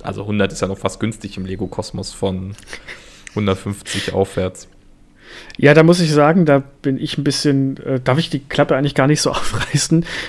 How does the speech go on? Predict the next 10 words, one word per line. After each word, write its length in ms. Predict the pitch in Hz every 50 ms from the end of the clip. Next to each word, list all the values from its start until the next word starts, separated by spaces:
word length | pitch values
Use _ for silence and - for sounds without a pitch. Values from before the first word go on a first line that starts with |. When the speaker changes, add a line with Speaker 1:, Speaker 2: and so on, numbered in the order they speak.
| -
Speaker 2:
Ich 100 | - -
hab 100 | 143 127
meiner 260 | 143 139 135 139 139 131
Frau 260 | - - 117 127 147
jetzt 160 | 165 160 -
über 140 | 156 139 139
die 140 | 135 139 131
Jahre 340 | 127 120 127 143 151 170 156
immer, 500 | - 156 156 156 151 151 143 139 - -
äh, 420 | 139 139 135 139 139 135 135 131